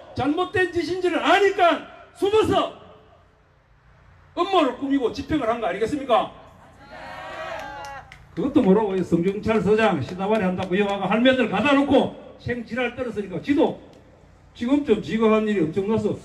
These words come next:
떨고 안 있겠나? 그러니 사과 못 하고 나오도 못 하고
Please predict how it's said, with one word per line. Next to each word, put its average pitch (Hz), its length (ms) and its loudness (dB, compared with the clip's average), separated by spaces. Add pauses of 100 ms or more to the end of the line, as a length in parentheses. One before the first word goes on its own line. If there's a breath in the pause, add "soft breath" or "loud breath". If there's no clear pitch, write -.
(200)
떨고 330 220 4
안 269 100 4
있겠나? 302 280 2
그러니 311 220 2
사과 330 320 4
못 294 160 4
하고 285 160 2
나오도 302 320 2
못 269 160 -2
하고 277 300 0